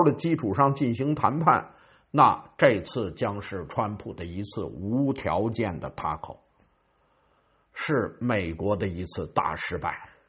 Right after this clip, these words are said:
等于美国在最后时刻放弃了自己的海峡原则，才换来了这次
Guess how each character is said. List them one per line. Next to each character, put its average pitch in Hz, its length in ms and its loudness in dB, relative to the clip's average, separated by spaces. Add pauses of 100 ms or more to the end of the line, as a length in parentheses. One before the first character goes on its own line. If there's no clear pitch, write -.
(460)
等 131 180 2
于 160 120 6
美 120 260 2
国 123 200 4
在 131 140 6
最 147 260 8
后 120 240 6
时 110 200 -2
刻 107 240 0 (140)
放 117 320 10
弃 - 180 -6
了 101 160 -2
自 117 300 -4
己 78 220 -10
的 98 260 -4 (300)
海 76 420 -6
峡 85 500 -4
原 87 300 -6
则， - 140 -8 (1600)
才 143 240 6
换 139 420 12
来 98 120 0
了 110 140 0
这 107 180 0
次 - 360 -4